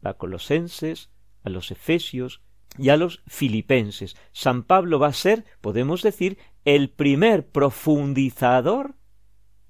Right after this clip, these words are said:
en el misterio cristiano, empleando el instrumento de la razón al servicio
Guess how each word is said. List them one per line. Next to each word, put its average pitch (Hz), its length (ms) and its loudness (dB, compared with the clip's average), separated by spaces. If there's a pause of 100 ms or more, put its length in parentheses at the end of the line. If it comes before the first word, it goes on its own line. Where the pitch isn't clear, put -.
(120)
en 117 200 0
el 110 120 2
misterio 127 520 -2
cristiano, 95 600 -12 (280)
empleando 233 880 2 (320)
el 131 160 2
instrumento 123 800 -2
de 110 120 0
la 107 120 0
razón 214 600 -2 (420)
al 120 240 2
servicio 208 840 -8